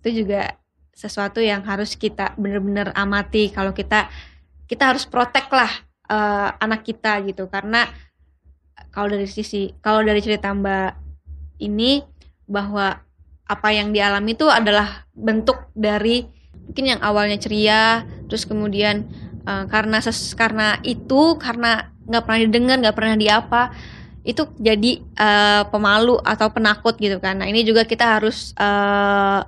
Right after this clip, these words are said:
dengerin apa mau anaknya ya. Jangan cuman kita terus yang nyuruh, nyuruh, nyuruh, tapi kita juga harus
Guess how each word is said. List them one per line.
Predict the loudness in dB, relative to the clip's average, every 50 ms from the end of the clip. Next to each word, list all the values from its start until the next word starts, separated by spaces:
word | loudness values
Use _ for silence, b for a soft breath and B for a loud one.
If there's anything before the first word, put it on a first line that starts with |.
| -2 0
dengerin | 2 4 6 6 6 6 6 4 4 2 0
apa | 0 2 2 2 2
mau | 4 4 4 4 4 4 2 -2 -6 -16 _ _
anaknya | -2 0 2 0 0 0 0 0 2 2 2 0
ya. | -2 -2 -4 -4 b b b b b b b -8
Jangan | -6 -4 -4 -4 -4
cuman | -2 -2 0 -2 0
kita | 0 0 -2
terus | 0 0 -2 -2 0 0 0
yang | 0 -2 -2 B B B B B B
nyuruh, | 0 2 4 4 4 6 4
nyuruh, | 4 4 4 4
nyuruh, | 4 4 4 2
tapi | 2 0 -2 -2
kita | -4 -2 0 0
juga | 0 0 0 -2
harus | -4 -6 -12